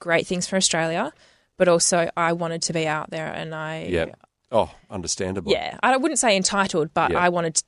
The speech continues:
Speaker 1: I wanted that spot,
Speaker 2: Yeah.
Speaker 1: and that's why I swam that heat.
Speaker 2: Yeah.
Speaker 1: And so, yeah,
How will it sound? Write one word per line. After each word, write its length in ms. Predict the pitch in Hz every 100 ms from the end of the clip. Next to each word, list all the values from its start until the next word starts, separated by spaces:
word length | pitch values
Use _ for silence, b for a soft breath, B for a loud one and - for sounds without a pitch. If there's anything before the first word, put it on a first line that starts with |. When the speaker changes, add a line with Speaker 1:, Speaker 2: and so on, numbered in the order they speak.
| -
Speaker 1:
I 100 | 196
wanted 260 | 180 160 147
that 140 | 143
spot, 240 | - -
Speaker 2:
Yeah. 100 | 160 - -
Speaker 1:
and 120 | 180
that's 180 | - -
why 80 | 160
I 40 |
swam 280 | - 165 160
that 160 | 160
heat. 220 | 160 160 156
Speaker 2:
Yeah. 60 |
Speaker 1:
And 440 | 170 165 160 170 - _ - -
so, 200 | - 175
yeah, 320 | 170 185 147